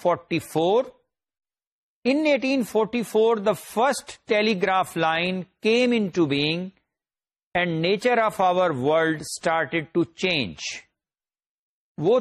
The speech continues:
تین شخصیات ہیں، الیگزینڈر گراہم بیل، ہینرچ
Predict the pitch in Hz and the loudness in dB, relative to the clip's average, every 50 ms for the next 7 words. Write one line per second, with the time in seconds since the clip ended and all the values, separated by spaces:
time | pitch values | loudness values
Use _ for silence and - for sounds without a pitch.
0 | - - 226 220 226 226 220 - _ _ _ - - - 196 - - - 185 165 | 0 0 0 2 2 0 -2 -8 _ _ _ -6 -4 -4 -4 -4 -6 -4 -2 -2
1 | 151 151 170 165 - 175 185 208 208 202 _ - 151 151 160 156 139 123 123 151 | 0 -2 -2 -4 -2 -2 0 0 -2 -2 _ -2 0 2 0 0 -2 -2 -2 -2
2 | 160 175 180 196 208 202 170 135 143 139 131 131 143 147 151 139 143 160 175 196 | -2 0 0 0 0 0 0 -2 -2 -2 0 0 -2 -4 -2 -2 0 0 0 -2
3 | 226 247 - _ _ _ _ _ _ _ _ _ _ _ _ _ _ _ _ _ | -4 -6 -10 _ _ _ _ _ _ _ _ _ _ _ _ _ _ _ _ _
4 | _ _ - - 170 190 190 185 185 226 247 226 - - - | _ _ -4 -2 0 0 2 2 2 0 0 -2 -6 -10 -12